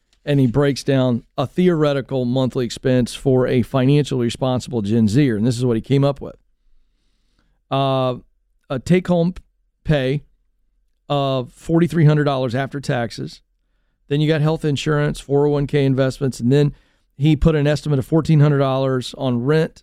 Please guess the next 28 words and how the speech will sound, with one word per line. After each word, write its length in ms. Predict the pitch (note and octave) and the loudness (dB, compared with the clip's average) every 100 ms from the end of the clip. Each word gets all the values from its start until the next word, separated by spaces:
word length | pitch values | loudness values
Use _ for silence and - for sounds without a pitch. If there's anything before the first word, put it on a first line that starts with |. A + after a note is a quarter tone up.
| _ - | _ -14
a 40 | |
shared 360 | - D#3+ D#3 D3 | -4 0 0 -2
apartment 380 | D3 D3 D3 | -4 -4 -4
in 60 | B2+ | -4
a 40 | |
mid-sized 420 | C3 D3 D#3+ C#3+ - | -2 -2 -2 -2 -2
city, 260 | D3+ C#3+ | 0 0
groceries, 520 | C3 D3+ D#3+ - C#3 | 0 2 0 -2 -8
six 180 | - D#3 | -6 -2
hundred 200 | D3+ C3 | 0 0
dollars, 460 | A#2+ A2+ A#2+ C3 - _ _ _ _ _ _ _ _ _ _ - | 0 0 0 -2 -6 _ _ _ _ _ _ _ _ _ _ -2
and 320 | D3 C#3 C3+ | 2 2 2
other 260 | D3 E3 D#3+ | 2 2 0
expenditures 640 | - - D3 C#3 - C3+ | -2 -6 -4 -4 -6 -2
such 240 | D3+ B2+ | -2 0
as 260 | C3+ B2+ C#3 _ _ | 2 2 0 _ _
student 400 | - - E3 B2+ | -12 2 2 2
loan 240 | A2+ D3 D#3+ | 0 0 2
payments. 480 | D#3+ D#3+ F3 - - _ _ _ _ _ _ _ - | 2 2 -2 -4 -18 _ _ _ _ _ _ _ -2
And 140 | D3+ | 0
this 80 | B2+ | 2
is 100 | D3+ | 4
where 200 | D3 E3 | 4 2
it 80 | C#3+ | 0
gets 180 | F3+ F3+ | -2 0
interesting, 480 | E3+ C3 B2+ C3 - _ _ | -2 -4 -6 -6 -8 _ _
car 300 | - D#3+ D#3+ | -4 -2 -2
payments, 560 | D#3+ D3+ D#3+ G3 - | -2 0 -2 -4 -10